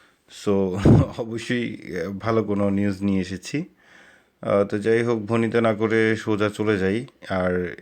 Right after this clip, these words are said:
এর মধ্যে আমাকে বলতে হবে যে অ্যাপসটির কাজ কী। আহ, যেটা হচ্ছে, <clears throat> আমরা বলতে থাকি, আপনারা ডাউনলোড করতে থাকেন। আম, এটা হচ্ছে অ্যাপস লক।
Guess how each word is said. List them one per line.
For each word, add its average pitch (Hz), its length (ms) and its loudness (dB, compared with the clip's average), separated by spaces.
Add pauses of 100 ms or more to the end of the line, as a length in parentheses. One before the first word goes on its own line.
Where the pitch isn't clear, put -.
এর 113 160 2
মধ্যে 117 240 -2
আমাকে 117 220 0
বলতে 104 460 -2
হবে 120 220 2
যে 101 140 0
অ্যাপসটির 104 440 -2
কাজ 107 340 0
কী। 98 180 -8
আহ, - 1160 -4
যেটা 123 240 -2
হচ্ছে, 139 560 0 (840)
<clears throat> 143 520 4
আমরা 123 180 2
বলতে 131 300 0
থাকি, 139 260 0
আপনারা 110 260 2
ডাউনলোড 101 340 2
করতে 95 260 -8
থাকেন। 117 420 -2 (580)
আম, 98 720 -2 (500)
এটা 123 180 -6
হচ্ছে 127 360 -6
অ্যাপস - 440 -6
লক। 110 240 0